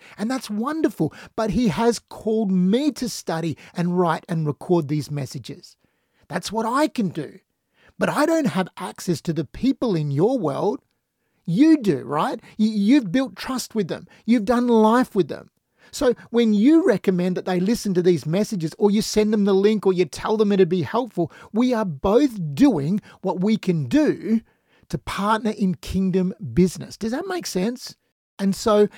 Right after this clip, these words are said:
as I explained last time, nobody is gonna start walking in victory and blessing and abundance if they've got a mindset that says, "God's withholding from me. He's unhappy with me. He's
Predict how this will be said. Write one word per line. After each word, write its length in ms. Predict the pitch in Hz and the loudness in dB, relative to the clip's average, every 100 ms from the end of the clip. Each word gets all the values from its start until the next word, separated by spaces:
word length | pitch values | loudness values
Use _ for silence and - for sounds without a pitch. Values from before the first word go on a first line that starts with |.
| - - | -16 -4
as 160 | 196 | 0
I 200 | 208 285 | 0 -2
explained 560 | 311 - - 214 214 180 | -4 -8 -6 -4 -2 -2
last 420 | 151 151 160 - | -4 -4 -6 -8
time, 420 | 135 135 196 208 _ _ _ _ | -12 -12 -14 -20 _ _ _ _
nobody 540 | - 220 339 311 311 254 | 0 2 2 2 0 0
is 80 | 185 | 0
gonna 200 | 214 196 | -2 -2
start 420 | - 190 185 180 | -4 -2 -2 0
walking 420 | 180 190 - 170 | 4 4 2 -2
in 160 | 160 123 | -2 -2
victory 520 | 139 202 - 160 131 | -4 -6 -10 -10 -8
and 140 | 131 | -4
blessing 460 | 127 208 202 - 147 | 0 0 -2 -4 -4
and 80 | 135 | -6
abundance 840 | 113 165 196 - 110 196 - - _ _ _ _ _ | -4 -4 -4 -6 -12 -14 -14 -20 _ _ _ _ _
if 140 | 220 | 0
they've 160 | 214 190 | 0 0
got 140 | 208 | 2
a 40 | 196 | 2
mindset 880 | 165 165 185 311 302 - 151 160 | 0 0 0 -2 -4 -6 -8 -6
that 160 | - - | -8 -12
says, 480 | - 180 180 170 - _ _ 135 | -6 0 0 0 -4 _ _ -4
"God's 320 | 175 185 160 | 0 0 0
withholding 800 | 151 175 - - 180 196 175 151 | -2 -4 -4 -6 0 0 0 -6
from 300 | - 135 110 | -8 -10 -10
me. 280 | 104 - _ _ _ _ _ _ _ | -14 -18 _ _ _ _ _ _ _
He's 240 | - 220 214 | -2 0 0
unhappy 640 | 208 - - 196 - 175 | -2 -4 -6 -10 -6 -6
with 240 | 135 120 | -6 -8
me. 140 | 135 117 | -12 -12
He's 340 | - 220 190 | -2 -2 -2